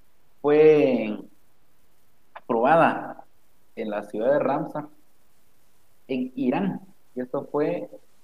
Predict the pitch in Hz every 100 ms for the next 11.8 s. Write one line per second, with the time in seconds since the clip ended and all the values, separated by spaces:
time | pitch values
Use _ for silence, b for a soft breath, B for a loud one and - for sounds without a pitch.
0 | - 120 110 - 139 131 139 135 139 123
1 | - 135 147 127 117 120 113 107 120 120
2 | - 104 - 98 - - - - 110 -
3 | 98 - 95 156 160 101 - - - -
4 | - - - - - - - - - -
5 | - - - - - 139 135 - - -
6 | - - - - - - - - - -
7 | - - - - - - - - - 147
8 | 139 135 127 123 170 190 - 175 - -
9 | 127 110 - 180 196 139 107 110 104 110
10 | 127 196 208 123 101 110 117 147 123 -
11 | 110 101 98 - 139 - -